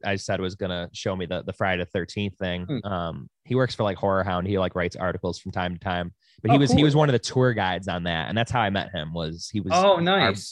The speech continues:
Speaker 1: our bus tour guide. I don't know if you went on one of those tours for the, the location.
Speaker 2: So we did it. Bec-, yeah, we did, because I went on the, so I was there in twenty thirteen for the thirtieth anniversary.
Speaker 1: Oh,
Speaker 2: Or
Speaker 1: okay.
Speaker 2: thirty-fifth, sorry. Um,
Speaker 1: Yeah.
Speaker 2: and then,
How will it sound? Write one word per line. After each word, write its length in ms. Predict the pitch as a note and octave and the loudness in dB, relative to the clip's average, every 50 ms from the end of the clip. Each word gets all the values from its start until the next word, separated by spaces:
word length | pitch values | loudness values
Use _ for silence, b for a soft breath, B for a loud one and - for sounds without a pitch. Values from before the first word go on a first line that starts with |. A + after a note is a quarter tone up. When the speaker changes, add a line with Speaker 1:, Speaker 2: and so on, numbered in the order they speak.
| - | -4
Speaker 1:
our 100 | G2+ G2 | -2 -2
bus 380 | G#2 G#2 G#2 G#2 G2+ G2 - - | -2 0 0 0 0 0 -2 -6
tour 300 | - - A#2 G#2 G2+ G2 | -6 -2 0 0 2 2
guide. 280 | F#2 F#2 E2+ E2+ F2+ F#2 | 2 0 0 0 0 0
I 40 | |
don't 100 | F#2 F#2+ | 0 0
know 40 | F#2 | -2
if 120 | F#2 - - | -4 -2 -2
you 80 | F#2+ | 0
went 160 | F2+ F2+ F2+ | 0 0 0
on 40 | F2+ | 0
one 80 | F#2 F2+ | 0 0
of 60 | F2 | -2
those 160 | E2+ E2+ - - | -2 -4 -6 -6
tours 380 | - - G2 F#2 F2+ F2+ - | -6 -4 -2 -2 -2 -2 -4
for 80 | - F2 | -6 -6
the, 160 | E2+ D#2+ - | -8 -6 -6
the 60 | - F#2+ | -4 -2
location. 340 | F#2+ F#2 - - G2 F#3 | -2 -2 0 2 6 8
Speaker 2:
So 80 | F3+ F3 | 8 8
we 180 | E3 D#3+ F#3 F#3+ | 8 6 2 2
did 240 | D3+ C#3 F#3+ G3 G3 | 4 8 8 10 10
it. 200 | F#3 D3+ C#3 C3 D3 | 8 8 6 4 0
Bec-, 160 | D3 C#3+ - - | 0 0 0 2
yeah, 260 | F3 F3+ E3+ D3+ B2 | 4 6 8 8 6
we 100 | B2+ D3+ | 6 4
did, 320 | C#3 C#3 E3+ E3+ C3+ A#2+ B2 | 2 4 4 4 2 2 0
because 380 | B2+ B2 - C#3+ C#3 C3 B2 | -4 -2 0 2 2 2 0
I 180 | C3 C#3 D#3+ F#3 | 0 2 2 2
went 220 | F#3+ G3+ G3 F#3+ | 4 2 2 0
on 200 | F3+ E3+ E3 D#3+ C#3+ | 0 0 0 0 2
the, 260 | C3+ B2+ A#2+ - - | 2 2 0 -2 -6
so 560 | - - - C3+ - - D#3+ C#3+ C3+ C3 - - | -10 -14 -14 -6 0 4 6 6 6 4 2 -2
I 160 | A#2+ C3+ D#3+ | 0 2 4
was 120 | F3+ E3 D3 | 4 4 2
there 160 | D3 D3+ C#3+ | 0 0 0
in 100 | C3+ C3+ | -2 -2
twenty 240 | C3 - C#3 C3+ C3 | -4 -4 -4 -4 -2
thirteen 580 | C3 C3+ B2+ B2+ - - C3 B2+ B2 B2 A#2+ A#2+ | -2 -2 -4 -4 -4 -4 -4 -2 -2 -2 -4 -4
for 180 | - A#2+ A#2 | -4 -4 -4
the 160 | A2 A2+ G#2+ G#2 | -2 -2 -2 -2
thirtieth 320 | - A#2+ A#2+ A2 G#2 - | -2 -2 -2 -2 -4 -6
anniversary. 520 | G#2+ G2 F#2+ F#2 F#2 - - F2+ F2+ F#2 - _ _ - | -6 -8 -8 -8 -10 -12 -12 -14 -16 -16 -18 _ _ -6
Speaker 1:
Oh, 240 | G#2+ - - - - - _ _ | -6 -6 -6 -10 -18 -20 _ _
Speaker 2:
Or 80 | - B2+ A#2+ | 0 0 4
Speaker 1:
okay. 20 | - | 8
Speaker 2:
thirty-fifth, 440 | D#3 C#3+ C3 A2+ - B2+ G2 - _ G#2+ | 8 8 8 6 2 -4 -12 -12 _ -12
sorry. 240 | G2+ F#2+ G2 - - | -10 -10 -10 -10 -4
Um, 260 | A#2+ A#2+ B2 A#2+ A2+ F#2+ | 0 0 2 2 2 0
Speaker 1:
Yeah. 120 | F2 D#2 - - _ _ _ _ _ _ - | -2 -4 -8 -14 _ _ _ _ _ _ 0
Speaker 2:
and 180 | C#3+ C#3 C#3 | 2 2 4
then, 460 | C#3 C3+ C3+ C3+ C3+ C3 B2+ B2 B2+ | 6 6 6 6 6 4 2 0 -4